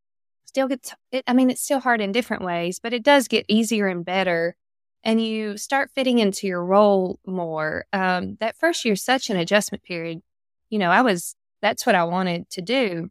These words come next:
be a mom and stay-at-home mom. And, uh, you know, but still, when you give up your career and things slow down, your job, it's like, it's a little lonely, and you feel like, I took out of the,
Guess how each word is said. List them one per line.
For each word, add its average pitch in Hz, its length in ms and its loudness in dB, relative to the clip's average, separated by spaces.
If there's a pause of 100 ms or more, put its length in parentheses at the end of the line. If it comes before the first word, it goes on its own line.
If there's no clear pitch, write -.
be 269 140 2
a 240 60 2
mom - 320 -4
and 120 180 -10
stay-at-home 185 380 -4
mom. 185 200 -2
And, 196 140 -2
uh, 180 40 -6 (120)
you 214 140 -8
know, - 100 -16
but 208 200 -2 (120)
still, 339 360 -2
when 220 140 2
you 214 100 2
give 220 180 2
up 208 200 2
your 196 240 0
career 208 580 -4
and 190 240 -4 (460)
things 240 260 6
slow 202 200 0
down, 190 300 0
your 196 100 -2
job, 208 400 2
it's - 360 -12
like, 175 220 -10 (160)
it's - 200 -12
a 202 60 -6
little 185 220 0
lonely, 208 600 0
and 175 260 -4
you 185 80 -12
feel 196 280 -2
like, 180 420 0
I 190 100 -4
took - 320 -4
out 277 160 0
of 247 120 -4
the, 240 180 -4